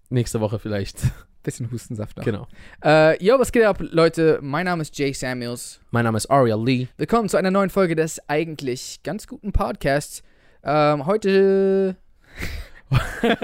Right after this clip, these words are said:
Speaker 2: heute sprechen wir, äh, über ein Thema.
Speaker 1: Über ein Thema, das sich um einen Film dreht.
Speaker 2: Genau.
Speaker 1: Ein Film, der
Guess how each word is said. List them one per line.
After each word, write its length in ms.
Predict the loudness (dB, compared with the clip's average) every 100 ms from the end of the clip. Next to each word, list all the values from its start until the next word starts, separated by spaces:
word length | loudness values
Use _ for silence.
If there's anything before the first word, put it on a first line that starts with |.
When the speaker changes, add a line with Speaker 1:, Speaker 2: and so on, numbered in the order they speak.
| 0 2 0 0 -2
Speaker 2:
heute 280 | 2 2 0
sprechen 400 | -2 0 0 0
wir, 380 | 2 4 4 0 -6 -20 -18 -2
äh, 280 | 0 2 0
über 140 | -2
ein 80 | 0
Thema. 300 | -2 -4 -8 _ -4
Speaker 1:
Über 140 | 0
ein 120 | 2
Thema, 880 | 2 2 4 4 6 6 6 4 2 -2 -4
das 400 | 0 0 -2 -10 _ -16
sich 420 | -10 -2 -2 -2 -6
um 180 | -6 -4
einen 200 | -4 -6
Film 240 | -4 -4
dreht. 300 | -4 -10 -14 -20 _
Speaker 2:
Genau. 200 | -4 -4 -4 -12 -20 -20 _ -20 -18 -2
Speaker 1:
Ein 140 | 0
Film, 580 | 2 4 4 4 4 4
der 380 | 4 6 6